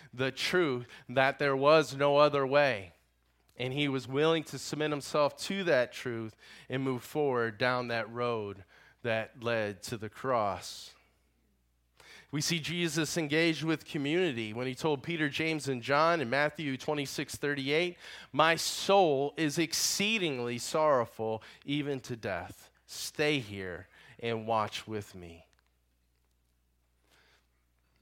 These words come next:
If Jesus organized his life around these four habits, and through them, he was able to remain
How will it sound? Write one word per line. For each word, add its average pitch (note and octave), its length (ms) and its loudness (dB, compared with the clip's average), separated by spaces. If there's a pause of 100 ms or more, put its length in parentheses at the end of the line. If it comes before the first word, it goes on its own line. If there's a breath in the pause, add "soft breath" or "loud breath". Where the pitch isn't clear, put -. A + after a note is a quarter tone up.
(360)
If D3+ 320 0
Jesus C4+ 680 2 (120)
organized F#3 800 4
his C#3+ 240 0
life C3+ 320 2
around B2+ 420 0
these C3 320 -6
four B2+ 380 -2
habits, G#2 720 -4 (880)
and B2 200 -2
through F3+ 340 0
them, A#2 420 -2 (440 soft breath)
he D3 140 -2
was C3 320 -2
able D#3 380 0
to C3 240 -6
remain C3 720 -4